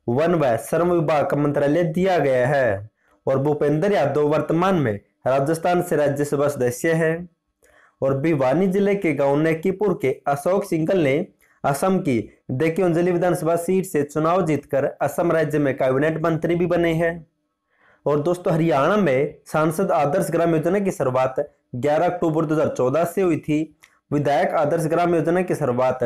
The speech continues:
छह जुलाई दो हज़ार पन्द्रह से हुई थी। आपको ये भी नोट कर लेना है। क्वेश्चन नंबर तीन है, हरियाणा में एनएच एक सौ बावन डी हाईवे कितने किलोमीटर लंबा बनाया जाएगा? तो इसका राइट आंसर होगा ऑप्शन बी,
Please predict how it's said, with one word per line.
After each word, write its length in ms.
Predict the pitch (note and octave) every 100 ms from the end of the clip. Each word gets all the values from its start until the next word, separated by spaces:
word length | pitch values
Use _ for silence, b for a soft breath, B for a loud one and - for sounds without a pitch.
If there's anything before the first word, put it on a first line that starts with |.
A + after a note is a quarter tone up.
| A#2
छह 220 | - C#3+
जुलाई 240 | D3+ D#3
दो 120 | D3+ D3+
हज़ार 140 | D3
पन्द्रह 320 | D#3 D3 D3 D#3
से 140 | G#3+
हुई 220 | G3+ D3+ C3
थी। 480 | C#3+ C#3 A2+ G#2 _ -
आपको 200 | A#2 C#3+
ये 80 | C3+
भी 120 | E3+
नोट 260 | E3+ E3 D#3+
कर 160 | E3+
लेना 320 | D#3+ C#3 B2 A2+
है। 420 | C3 A2 G#2 G#2 _ _ _ b b b b b
क्वेश्चन 400 | C3+ C#3 - F3
नंबर 180 | E3 C#3
तीन 380 | - E3+ G#3+ F3+
है, 500 | B2+ A#2+ E3 G3+ - - _
हरियाणा 420 | C3+ C#3+ C#3+ C3+ F#3
में 160 | G3+
एनएच 540 | - E3+ F3+ F3+ F3+ F3+
एक 120 | E3
सौ 100 | E3+
बावन 400 | D3+ D3+ E3+ F3
डी 300 | C3+ C3 D#3 b b b
हाईवे 360 | C3 C#3 D3+ D3+
कितने 380 | D#3 D#3+ F#3 F#3+
किलोमीटर 380 | F#3 F3 E3+ E3
लंबा 320 | D#3+ D#3 D3
बनाया 280 | B2+ B2+ D3
जाएगा? 480 | E3 E3+ E3+ F3+ - B B B
तो 60 | C3+
इसका 240 | C3+ D3
राइट 400 | C3 C3 D#3+ F#3
आंसर 320 | G#3 G3 F#3+
होगा 200 | E3+ D3+
ऑप्शन 320 | C#3+ - D3+ C3
बी, 300 | B2+ A2+